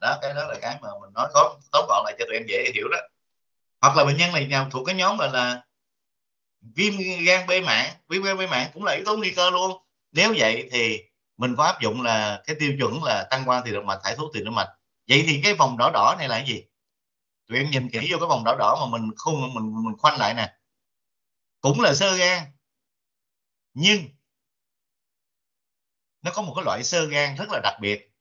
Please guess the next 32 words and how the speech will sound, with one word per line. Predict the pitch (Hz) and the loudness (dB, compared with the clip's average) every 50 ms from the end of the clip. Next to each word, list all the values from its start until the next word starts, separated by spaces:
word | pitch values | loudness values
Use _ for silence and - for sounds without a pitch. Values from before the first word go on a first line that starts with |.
| _ _ _ _ _ _ _ _ _ _ _ _ _ _ _ _ _ _ _ _ _ _ _ _ | _ _ _ _ _ _ _ _ _ _ _ _ _ _ _ _ _ _ _ _ _ _ _ _
Không | - 170 170 165 156 | 0 0 0 2 0
có | 156 165 | -2 -2
phải | - 123 123 147 | 0 0 -2 0
là | 147 123 117 | -2 -4 -4
nguy | 123 147 143 139 135 | -4 -4 -6 -2 0
cơ | 139 139 135 | 0 0 0
H | 143 | -2
C | 160 - - 135 127 123 | -6 -8 -8 -6 -4 -2
C | 135 123 117 113 113 - _ _ _ _ _ _ _ _ _ _ _ _ _ _ - | -4 -4 -4 -4 -8 -12 _ _ _ _ _ _ _ _ _ _ _ _ _ _ -2
mà | 113 | -2
mình | 117 113 117 110 92 | 0 0 -2 -2 -4
cũng | 120 151 135 | -6 -4 -2
nên | 143 139 139 | 0 2 2
biết. | 139 160 190 185 - _ _ _ _ _ _ _ _ _ _ _ _ _ _ _ _ _ _ _ _ _ | 2 2 0 0 -6 _ _ _ _ _ _ _ _ _ _ _ _ _ _ _ _ _ _ _ _ _
Tức | 202 | 0
là | 196 156 120 | 2 2 2
những | 113 117 123 135 | 2 0 -2 -4
cái | 165 | -4
bệnh | 156 117 110 143 | -4 -4 -4 -2
xơ | - 156 160 | -2 0 2
gan, | 147 139 135 135 | 2 2 2 2
ví | 135 127 | 0 -2
dụ | 131 147 - | -2 -4 -2
như | 139 139 139 | -2 -2 0
mấy | 139 139 151 175 165 | 0 0 0 -2 -2
người | 131 123 113 | -4 -2 -2
mà | 113 95 | -4 -4
bị | 101 113 123 | -2 -4 -2
suy | 117 - 165 170 160 156 147 | -2 0 2 2 2 2 2
tim | 156 151 143 143 | 0 0 0 2
phải | 139 98 76 95 139 185 | 0 0 2 2 -2 -2
đó, | 202 | -4